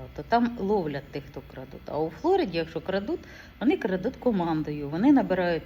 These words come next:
до себе на роботу своїх з тої самої країни, я не буду говорити національності, це країни третього світу, для того, щоб красти разом. Я це бачила, я в цьому жила, коли приходять на роботу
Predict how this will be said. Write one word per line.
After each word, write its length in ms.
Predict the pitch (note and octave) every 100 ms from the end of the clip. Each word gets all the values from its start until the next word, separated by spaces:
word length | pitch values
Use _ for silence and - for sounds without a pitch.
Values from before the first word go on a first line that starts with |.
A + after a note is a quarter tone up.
| -
до 160 | D#3
себе 240 | - E3+ E3
на 140 | E3+
роботу 440 | F#3+ F#3 D#4 - F3+
своїх 500 | - G3+ G3+ F3 C#3+ - - - - - - - - - - - - - - - - -
з 80 | -
тої 220 | - G#3
самої 340 | D#3+ D#3+ D3 D3
країни, 500 | C#3+ F3 G#3+ F4+ G#3
я 140 | E3
не 120 | D#3+
буду 300 | D3+ - C#3+ C3+
говорити 460 | C#3 C#3+ C3 -
національності, 840 | D3 D3 - C4 G4 C#4 G3 - - - -
це 120 | - E4+
країни 380 | C4+ C4+ A3
третього 360 | F#3+ F3+ F3 D#3+
світу, 340 | - C#3 C3+ C#3
для 240 | F3 D#4+
того, 460 | E4 E3+ D3 D#3+ C#4+ - - - -
щоб 220 | - D#4 -
красти 460 | G3 A#3 - G#3+
разом. 340 | F#3+ D3+ - B2
Я 180 | D3+ F3+
це 140 | - F3+
бачила, 600 | A3 C#4 - C#4 C4 C4
я 160 | A3+
в 60 | A3
цьому 260 | A3 F#3+
жила, 400 | F3+ F#3 G3+ B3 C#4 - - -
коли 160 | G#3+ G3+
приходять 460 | G3+ - F#3 F3
на 120 | E3+ D#3
роботу 440 | D#3+ A#3+ C4+